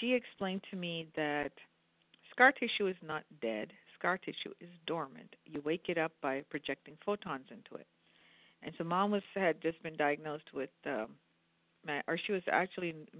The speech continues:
in the knee deep in her macular degeneration problems. And she said, "Get this on her eyes every day and every night, and you will see changes." And we've seen it. Her injections have stopped. Her deterioration has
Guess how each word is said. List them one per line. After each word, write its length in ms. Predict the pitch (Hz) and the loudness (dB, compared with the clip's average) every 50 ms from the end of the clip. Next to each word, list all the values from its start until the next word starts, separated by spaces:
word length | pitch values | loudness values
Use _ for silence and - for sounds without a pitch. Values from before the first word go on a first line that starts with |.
| 160 - | -16 -16
in 120 | - 165 | -14 -12
the 100 | 160 147 147 151 151 156 | -10 -10 -10 -12 -12 -10
knee 180 | 165 175 170 160 | -8 -8 -6 -4
deep 240 | 170 170 165 - | -4 -4 -2 -2
in 120 | 147 147 147 | -4 -4 -4
her 140 | 147 151 147 | -6 -10 -8
macular 420 | 147 143 135 147 - 151 - - | -6 -6 -6 -6 -4 -4 -4 -4
degeneration 640 | 135 131 - 151 143 143 135 139 143 139 - - 160 | -6 -8 -8 -10 -10 -8 -6 -6 -6 -6 -8 -12 -8
problems. 300 | - 151 123 - 233 - - - _ _ - - - - - - - - _ _ - | -4 -2 -2 -2 -4 -6 -16 -20 _ _ -20 -20 -20 -20 -20 -20 -20 -20 _ _ -20
And 100 | 143 - - | -20 -10 -8
she 140 | 156 151 - - | -6 -6 -4 -2
said, 100 | 151 135 - 151 | -2 -2 -2 0
"Get 200 | - 156 165 170 - - | 2 2 2 2 2 -2
this 160 | 185 185 185 - - _ _ _ _ - | -4 -4 -4 -6 -14 _ _ _ _ -8
on 160 | 151 151 151 | -6 -6 -6
her 160 | 151 165 - - | -6 -8 -10 -6
eyes 280 | - - 139 131 131 135 - - _ _ - | -6 -4 -4 -4 -6 -8 -10 -16 _ _ -2
every 260 | 147 147 156 156 156 | -2 -2 0 -2 -4
day 260 | 156 151 139 131 131 127 | 0 2 2 2 0 -2
and 80 | 107 101 | -4 -8
every 180 | 143 147 135 | -10 -10 -10
night, 300 | 131 123 113 110 107 90 - - - _ _ _ _ _ _ _ _ _ _ _ - | -8 -6 -6 -6 -6 -8 -12 -18 -20 _ _ _ _ _ _ _ _ _ _ _ -20
and 100 | - 151 151 | -18 -14 -8
you 140 | 139 135 139 | -6 -4 -4
will 100 | 131 131 - - | -4 -4 -6 -8
see 120 | - 131 127 - - | -8 -8 -8 -8 -8
changes." 360 | 120 90 82 82 - - - - - _ _ _ _ _ _ _ _ _ _ _ _ _ - | -10 -12 -12 -16 -18 -20 -20 -20 -20 _ _ _ _ _ _ _ _ _ _ _ _ _ -8
And 100 | - 180 | -4 -2
we've 140 | 185 202 202 - | 0 -2 -2 0
seen 180 | - 233 302 320 | 0 0 0 0
it. 140 | 190 - - | 0 -2 -2
Her 220 | 170 190 180 165 | 0 2 4 4
injections 440 | 160 160 160 165 165 - - 185 180 | 4 2 0 -2 0 -2 -4 -4 -4
have 120 | 170 151 - - | -4 -4 -6 -4
stopped. 320 | - 143 147 180 196 - - - | -2 0 0 0 0 -2 -2 0
Her 280 | 170 151 143 139 143 - - - - - - _ _ - | 2 2 2 2 0 -4 -12 -20 -20 -20 -20 _ _ -14
deterioration 680 | 160 - - - 170 170 160 160 160 160 - - 180 175 | -10 -6 0 2 4 6 6 6 6 4 2 -2 -4 -4
has 120 | 180 170 | -6 -6